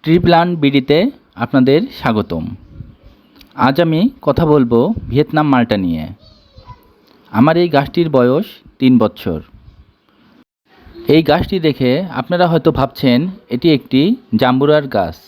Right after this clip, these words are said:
এই বড় সাইজের ফল দেখে আপনাদের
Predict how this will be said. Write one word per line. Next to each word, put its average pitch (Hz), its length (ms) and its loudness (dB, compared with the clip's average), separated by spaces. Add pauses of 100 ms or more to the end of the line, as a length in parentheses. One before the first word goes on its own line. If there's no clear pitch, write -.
(1500)
এই 156 80 4 (140)
বড় 151 220 4
সাইজের 160 380 2 (100)
ফল 139 140 0 (100)
দেখে 131 260 -2 (360)
আপনাদের 147 320 2